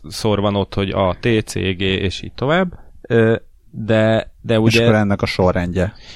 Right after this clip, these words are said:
Speaker 1: Igen,
Speaker 2: E,
Speaker 1: de
Speaker 2: amikor
Speaker 1: úgy
Speaker 2: azt mondják, hogy feltérképezték a genomot, az az, hogy ennek a sorrendje megvan?
Speaker 1: Az a, igen, ennek a sorrendje megvan, az nem jelenti azt, hogy tudják, hogy mit je-, melyik része
Speaker 2: Igen,
Speaker 1: mit csinál.
Speaker 2: igen, igen, igen.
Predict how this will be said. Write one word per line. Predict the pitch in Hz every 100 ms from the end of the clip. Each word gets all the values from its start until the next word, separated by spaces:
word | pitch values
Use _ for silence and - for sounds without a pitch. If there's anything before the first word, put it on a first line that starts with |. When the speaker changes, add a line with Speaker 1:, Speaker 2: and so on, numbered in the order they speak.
| - -
Speaker 1:
Igen, | 165 160 127
Speaker 2:
E, | 139
Speaker 1:
de |
Speaker 2:
amikor | 131 123 117
Speaker 1:
úgy |
Speaker 2:
azt | 113 -
mondják, | 123 117
hogy | 120
feltérképezték | - 101 - 107 117 - 113 - 110
a | 101
genomot, | 98 98 107 107
az | 104
az, | 95 95 -
hogy | 107 101 104 -
ennek | 95 95 98
a | 110
sorrendje | - 92 95 98 98
megvan? | 92 92 113 92 - -
Speaker 1:
Az | 113
a, | 123
igen, | 156 117 117
ennek | 135 127
a | 110
sorrendje | - 123 113 104
megvan, | 107 110 127 -
az | - 113
nem | - 120
jelenti | 110 104 110
azt, | 110 -
hogy | 113
tudják, | - 101 95 -
hogy | 104 95
mit | 101 -
je-, | 95
melyik | 98 95 92
része | 101 117
Speaker 2:
Igen, | 123 98
Speaker 1:
mit |
csinál. | 90 113 98 90
Speaker 2:
igen, | 98
igen, | 92
igen. | 90 90